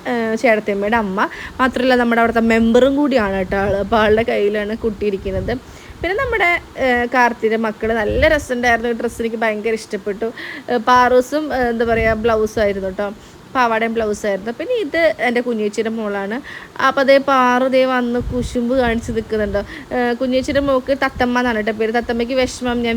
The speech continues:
വീഡിയോ എടുക്കുന്നില്ല എന്ന് പറഞ്ഞിട്ട്. അപ്പം ഞാൻ അവളെ വെച്ച് വീഡിയോ എടുത്തെന്നുള്ളൂ. അപ്പോൾ നമ്മുടെ പാറൂസിൻ്റെ ചെറിയൊരു കുട്ടി കുശുമ്പായി. ഇവിടെ ദേ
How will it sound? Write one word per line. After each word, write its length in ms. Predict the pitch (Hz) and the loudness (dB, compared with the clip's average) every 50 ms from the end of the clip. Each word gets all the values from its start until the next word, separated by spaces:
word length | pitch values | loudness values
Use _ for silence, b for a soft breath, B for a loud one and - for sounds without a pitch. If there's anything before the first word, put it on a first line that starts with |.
| 226 233 | -2 -2
വീഡിയോ 280 | 226 226 220 240 240 226 | -2 -2 2 4 4 4
എടുക്കുന്നില്ല 460 | 214 202 196 - 214 220 220 214 202 202 208 | 4 2 0 -2 -2 0 0 0 0 0 -2
എന്ന് 120 | 208 208 208 | -2 -2 -2
പറഞ്ഞിട്ട്. 360 | 196 190 185 185 - 240 269 B B B B B B - | -4 -4 -6 -6 -6 -6 -6 B B B B B B -6
അപ്പം 180 | 196 - - 311 320 311 | -4 -4 -2 0 2 2
ഞാൻ 200 | 294 294 285 311 381 | 2 2 2 2 2
അവളെ 220 | 285 277 269 285 302 262 | 2 2 4 4 6 6
വെച്ച് 240 | 262 262 - - 262 262 262 | 4 4 2 -2 -4 -2 -2
വീഡിയോ 240 | 247 226 214 233 226 | 0 4 4 4 4
എടുത്തെന്നുള്ളൂ. 400 | 220 - - 220 214 220 220 220 220 | 4 2 -2 -2 0 0 0 -2 -2
അപ്പോൾ 120 | 233 240 | -2 -2
നമ്മുടെ 160 | 226 220 233 233 240 | -4 -4 -2 -2 -2
പാറൂസിൻ്റെ 520 | 220 208 202 202 208 208 - 226 214 220 - - - | 0 0 0 -2 -4 -4 -4 -6 -8 -8 -8 -6 -4
ചെറിയൊരു 240 | - 233 208 202 214 - | -4 -2 -2 -4 -6 -6
കുട്ടി 180 | 202 190 196 185 - | -8 -8 -8 -6 -6
കുശുമ്പായി. 440 | 196 - - 220 220 202 185 190 B B B B B - - 277 | -6 -6 -6 -6 -4 -4 -4 -6 B B B B B -10 -4 0
ഇവിടെ 160 | 254 311 330 302 | 2 2 4 4
ദേ 40 | 302 | 2